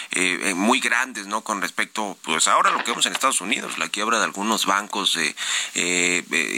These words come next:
incluso, pues, no tan pequeños como este Silicon Valley Bank y otros dos, eh, importantes, y ahora pasó el contagio también a Credit Suisse, que ya tenía problemas este banco de inversión, lo rescató el gobierno suizo. En México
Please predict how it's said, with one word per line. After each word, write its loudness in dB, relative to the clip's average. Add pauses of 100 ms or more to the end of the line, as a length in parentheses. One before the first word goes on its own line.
(140)
incluso, 2
pues, -4
no 2
tan -2
pequeños -2
como -4
este 0
Silicon -2
Valley -2
Bank 0 (340)
y 2
otros 0
dos, 4
eh, -4
importantes, -2
y 0
ahora 4 (240)
pasó 0
el -2
contagio -2
también -2
a 0
Credit 0
Suisse, 2
que -4
ya 0
tenía -2
problemas 2
este 0
banco 0
de -2
inversión, 2
lo 6
rescató 2
el 4
gobierno 4
suizo. 2 (300)
En -2
México 2